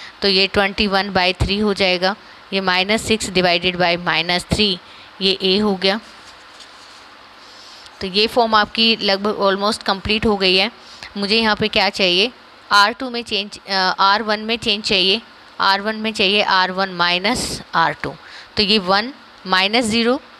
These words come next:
no problem, कोई, कुछ effect नहीं पड़ेगा। वन माइनस वन ज़ीरो और वन, ये आपकी identity form आ गई है। यहाँ है, आप इसको reduce कर दो, माइनस सेवन होगा,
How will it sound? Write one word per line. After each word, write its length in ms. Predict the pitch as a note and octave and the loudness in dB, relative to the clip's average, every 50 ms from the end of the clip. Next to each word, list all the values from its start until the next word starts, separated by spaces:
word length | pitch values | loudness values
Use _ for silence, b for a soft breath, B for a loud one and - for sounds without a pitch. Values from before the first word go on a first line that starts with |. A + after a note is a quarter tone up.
| - - | -18 -6
no 160 | G3 G3 G3 G3+ | -2 0 0 2
problem, 460 | - A3+ G#3 G3+ G#3 A3 A3+ A#3+ A3+ | 4 4 4 4 2 -2 -4 -4 -4
कोई, 220 | - G#3 F#3+ G#3 G#3 - A3 - - | -2 0 0 0 -2 -4 -10 -12 -8
कुछ 180 | - G#3+ - - | -6 -4 -4 -2
effect 280 | G#3+ - G#3+ G3+ - | 0 0 -2 -2 -2
नहीं 100 | G#3+ G#3+ | -4 -2
पड़ेगा। 280 | G#3 G#3 G3 G3+ G#3+ A3 | 2 2 4 4 2 2
वन 260 | G#3 F#3+ F#3+ G#3 G#3+ | 2 2 0 0 0
माइनस 360 | G#3+ G#3+ G#3 G#3 G#3 G#3+ G#3+ G3+ | 0 0 0 0 0 -2 0 0
वन 200 | F#3+ F#3+ F#3 F#3 | 0 0 0 -2
ज़ीरो 380 | E3 E3+ F#3 F#3 F#3 G#3 A3 A#3 B B B B B B G3 | -4 -2 -2 2 2 2 2 0 B B B B B B 0
और 140 | F#3+ F3 | 0 0
वन, 280 | E3+ E3+ F#3 F#3+ G3+ A3+ - B B B B - | 2 0 0 0 0 -4 -10 B B B B -4
ये 80 | G3+ G#3 | 0 0
आपकी 220 | G3 F#3+ - - | 0 2 2 2
identity 520 | G3+ F#3 F3+ F3 F3+ F3 - F#3+ F3+ A3+ A3+ | 2 2 2 0 -2 -2 -2 -2 -2 -2 -2
form 300 | - - G#3+ G3+ G3+ F#3+ | -2 0 -2 0 2 2
आ 120 | F3+ F3 | 2 2
गई 200 | E3+ F3+ F3+ F3 | 2 0 0 0
है। 160 | F3 F3 G3+ - B B B B B B - | 0 0 0 -2 B B B B B B -6
यहाँ 400 | F3+ F#3 F3 F3+ G3+ G#3 G#3 G#3 | -2 0 0 2 2 2 2 2
है, 220 | A3 A3 G3+ F#3+ G3+ - | 2 0 0 -2 -2 0
आप 220 | F#3 F3 E3+ - F#3+ | 2 2 2 2 0
इसको 220 | F3+ - - G3 F#3 E3+ | -4 -4 -4 -4 -2 -2
reduce 340 | F3+ F3 F3 F#3+ G#3+ A3+ G#3+ | -2 0 0 0 0 0 0
कर 180 | - G#3+ F#3+ F#3 | 0 0 0 0
दो, 180 | F3+ G3 G3 | 0 -4 -4
माइनस 480 | G3+ F#3+ F3 E3 F3 F3 F#3 F#3+ - - | -2 -2 -2 0 0 0 -2 -2 0 0
सेवन 280 | G3+ F3 F3+ F#3+ F#3 | 0 0 0 -2 -2
होगा, 340 | G3 G3 F3+ F3+ F#3+ F#3+ A3+ | -2 -4 -2 0 0 0 0